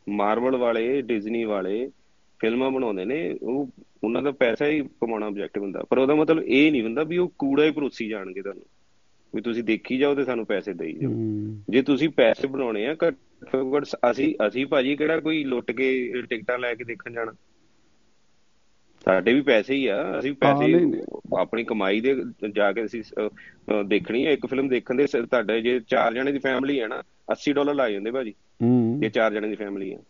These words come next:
Speaker 1: ਫਿਰ ਤੁਸੀਂ ਅੱਸੀ ਡਾਲਰ ਦੇ ਵਿੱਚ ਤੁਸੀਂ ਫਿਰ ਲੋਕਾਂ ਨੂੰ ਕੀ, ਅਹ, ਉਹ ਅਗਲੇ ਨੂੰ ਜਦੋਂ ਫਿਲਮ ਦਾ ਪਤਾ ਹੀ ਨਾ ਲੱਗੇ ਵੀ ਤੁਸੀਂ ਬਣਾ ਕੇ ਕੀ ਦਿੱਤਾ ਆ,
Speaker 2: ਹੂੰ।
Speaker 1: ਤੇ ਫਿਰ, ਫਿਰ ਉਹਦਾ ਮਤਲਬ ਕੀ ਰਹਿ ਗਿਆ? ਤੁਸੀਂ, ਤੁਸੀਂ ਸਿੱਖ ਇਤਿਹਾਸ ਤੇ ਫਿਲਮ ਬਣਾਉਣੀ ਆ, ਜੀ ਸਦਕੇ ਬਣਾਓ,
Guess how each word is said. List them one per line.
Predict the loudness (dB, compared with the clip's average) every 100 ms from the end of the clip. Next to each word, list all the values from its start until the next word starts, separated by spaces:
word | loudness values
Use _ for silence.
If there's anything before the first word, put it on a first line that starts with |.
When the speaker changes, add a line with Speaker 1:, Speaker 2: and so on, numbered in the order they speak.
| _ _
Speaker 1:
ਫਿਰ | -4
ਤੁਸੀਂ | -2 0 0
ਅੱਸੀ | 0 0
ਡਾਲਰ | 2 2 2
ਦੇ | 0
ਵਿੱਚ | 0 0 -2
ਤੁਸੀਂ | -4 -4 -4
ਫਿਰ | -4
ਲੋਕਾਂ | -4 -4
ਨੂੰ | -4 -4
ਕੀ, | -6 -4 -4
ਅਹ, |
ਉਹ | -4 -4 -4 -4 -2 0
ਅਗਲੇ | 0 0
ਨੂੰ | 2
ਜਦੋਂ | 4 4 0
ਫਿਲਮ | -2 0 2
ਦਾ | 0
ਪਤਾ | 2 2 2
ਹੀ |
ਨਾ | 2
ਲੱਗੇ | 0 0
ਵੀ | -4
ਤੁਸੀਂ | -4 -4
ਬਣਾ | -4 -2
ਕੇ | -4 -8 -10
ਕੀ | -4 -4
ਦਿੱਤਾ | -4 -4 -4
ਆ, | -6 -8 -6
Speaker 2:
ਹੂੰ। | -2 0 0
Speaker 1:
ਤੇ | 0
ਫਿਰ, | 2 4 4
ਫਿਰ | 2 2 4
ਉਹਦਾ | 2 -2 -2
ਮਤਲਬ | -2 -2 -2 -4
ਕੀ | -4
ਰਹਿ | -4 -4
ਗਿਆ? | -6
ਤੁਸੀਂ, | -6 -6 -6 -8 -16 -10
ਤੁਸੀਂ | -4 0 0
ਸਿੱਖ | 0 -2 0 -2
ਇਤਿਹਾਸ | 0 0 0
ਤੇ | -2
ਫਿਲਮ | -4 -4 -2
ਬਣਾਉਣੀ | -4 -4 -4
ਆ, | -6
ਜੀ | -4 -2 -2
ਸਦਕੇ | 0 0 0 -2
ਬਣਾਓ, | -2 -4 -6